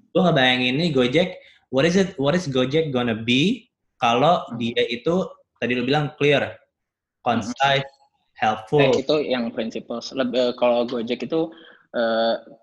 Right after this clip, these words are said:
Speaker 2: clear, casual, witty, and empathetic.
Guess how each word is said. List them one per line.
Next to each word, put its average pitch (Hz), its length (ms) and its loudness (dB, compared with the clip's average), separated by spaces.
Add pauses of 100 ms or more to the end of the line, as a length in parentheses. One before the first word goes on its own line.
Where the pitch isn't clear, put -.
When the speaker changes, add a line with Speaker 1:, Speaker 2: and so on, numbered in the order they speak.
(640)
Speaker 2:
clear, 147 380 2
casual, 127 640 0
witty, 120 340 -2
and 113 320 -6
empathetic. 110 480 -10